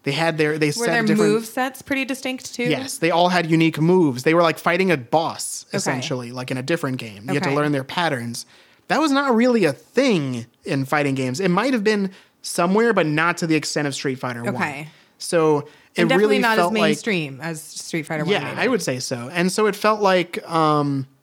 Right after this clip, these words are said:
Speaker 1: your experience in each country was drastically different.
Speaker 2: Okay.
Speaker 1: And, but the thing is, that's not what made Street Fighter One popular.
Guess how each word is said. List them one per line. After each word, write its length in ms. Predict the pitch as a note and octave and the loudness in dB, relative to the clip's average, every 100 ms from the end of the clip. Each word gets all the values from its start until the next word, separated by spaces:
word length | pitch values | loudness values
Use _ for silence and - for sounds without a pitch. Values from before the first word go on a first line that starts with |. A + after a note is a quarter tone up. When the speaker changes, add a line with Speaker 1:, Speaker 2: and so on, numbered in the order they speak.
| - | -6
Speaker 1:
your 280 | D#3+ E3+ F3+ | 2 2 2
experience 480 | D#3+ - F3 D#3+ E3 | 0 0 2 2 0
in 60 | |
each 160 | E3 - | -4 -2
country 340 | E3+ D#3 D3+ | -2 0 2
was 160 | C#3 B2 | 0 0
drastically 640 | D3 C#3 C3+ C#3 C3+ B2 | 0 -2 -2 -6 -2 -2
different. 420 | A#2+ - A2+ A2+ - - | -2 -6 -10 -10 -8 -4
Speaker 2:
Okay. 300 | E4 B3+ D4+ - _ _ | 0 -2 -4 -14 _ _
Speaker 1:
And, 540 | F3 D3+ C#3+ C#3+ C#3 E3 | -2 0 2 0 0 -2
but 100 | F#3 | -2
the 60 | G3+ | -2
thing 280 | - C4+ | -2 0
is, 200 | G#3 F3 | 2 2
that's 220 | D#3+ F3 G3 | 2 -2 0
not 240 | F#3 E3+ | 0 2
what 140 | E3+ D3+ | 2 2
made 300 | D3 D3 C#3+ | 0 0 -2
Street 260 | - D3 | -4 -2
Fighter 280 | C#3 C3+ B2+ | 0 0 0
One 500 | C3+ F#3+ C#4+ B3+ G3 | 0 0 2 2 0
popular. 680 | - C3+ C#3 G#2+ F3 D2 | -2 -4 -4 -10 -12 -14